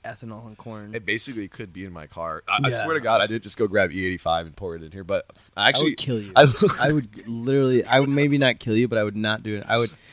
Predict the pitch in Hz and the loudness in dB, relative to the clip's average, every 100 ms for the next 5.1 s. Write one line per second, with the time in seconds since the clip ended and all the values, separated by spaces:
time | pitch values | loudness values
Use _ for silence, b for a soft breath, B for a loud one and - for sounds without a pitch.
0 | B B 110 120 117 151 156 151 143 - | B B 0 2 4 4 2 4 4 4
1 | 143 131 120 120 110 107 101 92 110 101 | 0 -2 0 -2 -2 -4 -10 -12 -6 -4
2 | 95 101 117 - 95 73 117 113 95 - | -4 -6 -12 -10 -10 -8 -4 -2 -2 2
3 | 107 139 180 131 135 131 123 101 95 107 | 4 4 0 -2 -2 0 -2 -2 -10 -10
4 | 104 110 98 - b b b - 101 98 | -10 -8 -8 -10 b b b -12 -10 -10